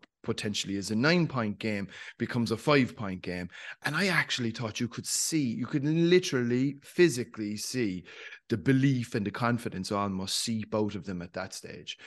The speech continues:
And that's what I'm saying is, like, it just needs to be so perfect if you're going to, you, everything needs to go right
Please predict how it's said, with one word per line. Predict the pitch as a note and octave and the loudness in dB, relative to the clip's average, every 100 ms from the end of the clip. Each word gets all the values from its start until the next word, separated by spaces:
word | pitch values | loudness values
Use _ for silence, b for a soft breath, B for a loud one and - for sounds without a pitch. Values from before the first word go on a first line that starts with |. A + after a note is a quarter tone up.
| B B | B B
And | - A2+ | 0 2
that's | C3+ - | 2 2
what | |
I'm | B2+ | 0
saying | A2 C#3+ C#3 | 2 2 2
is, | A2 | 0
like, | A#2 A#2 - | -2 -2 -6
it | - C#3 | -12 -4
just | - B2 - | -2 -2 0
needs | C3 B2 - | 0 0 -2
to | G#2 | -2
be | A2 G2+ | -2 -2
so | - - C#3+ D3+ | -4 2 6 6
perfect | D#3 D#3 C3+ - G2+ - - | 6 2 2 0 -6 -6 -12
if | - A2 | -6 -4
you're | G#2 | -2
going | A#2 A2+ | 0 0
to, | A2 G#2 A2 | -2 -4 -4
you, | A#2 B2+ - | 0 0 4
everything | F3+ G3+ D3+ E3 F#3 F3+ | 4 4 4 4 4 4
needs | F3 D3 - | 2 0 -2
to | |
go | A2 A2+ | -2 0
right | A2+ A2+ G2 | 2 0 0